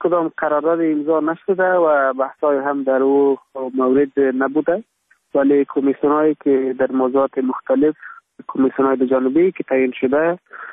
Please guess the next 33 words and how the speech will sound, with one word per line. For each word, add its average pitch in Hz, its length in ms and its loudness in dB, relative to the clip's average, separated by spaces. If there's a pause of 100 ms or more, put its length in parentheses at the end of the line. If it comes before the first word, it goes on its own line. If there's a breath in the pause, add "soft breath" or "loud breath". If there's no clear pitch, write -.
(260 loud breath)
اه، 127 360 0
اونا 143 340 2
باید 135 380 -2
به 131 100 -4
زودترین 139 380 -6
فرصت 147 400 -6
کارهای 135 300 0
خود 139 200 -2 (160)
شروع 139 240 0
کنن 160 320 -4
و 151 220 -2
جلسات، 131 500 -2
اه، 127 800 -2
خود 131 260 0
داشته 123 320 -2
باشن 143 500 -2 (520 loud breath)
تا 135 160 0
مسائلی 135 600 0
که 131 60 -2
پیش - 260 -2
از 123 80 -2 (100)
پیش 156 280 2 (160)
تفاهم 123 500 -4
شده، 139 300 -2
مسائلی 123 400 -2
که - 140 -12
پیش 123 160 0
از 120 120 -2 (100)
پیش 143 200 2 (220)
درباره‌اش 123 720 0
موافقه 123 420 -2 (100)
شده، 147 280 0 (520 loud breath)
اونمو، 131 580 2